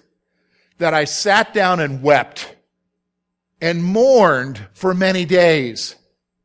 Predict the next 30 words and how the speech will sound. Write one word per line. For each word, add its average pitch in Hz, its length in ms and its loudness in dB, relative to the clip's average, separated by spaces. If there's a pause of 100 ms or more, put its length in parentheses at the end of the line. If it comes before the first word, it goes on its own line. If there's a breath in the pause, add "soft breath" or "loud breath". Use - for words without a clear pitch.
(320)
I 160 120 -2
was 156 180 -6
fasting 196 680 -2
and 135 160 -10
praying 175 440 -2
before 147 400 -4
the 135 100 -6
God 120 640 -2 (180)
of 120 160 -12
heaven." 110 400 -10 (300 soft breath)
Here's 208 240 -6
the 135 260 -10
next 147 220 -10
thing 135 140 -10
I - 20 -8
want 127 240 -10
you 127 60 -14
to 113 60 -16
see 139 300 -12
here. 113 240 -10 (280 loud breath)
Nehemiah 165 800 -2
was 143 260 -6
emotionally 190 1000 -4
crushed 143 640 -6
by 127 140 -4
the 120 80 -10
plight 131 380 -6
of 107 80 -16
the 110 80 -16
city. 101 420 -14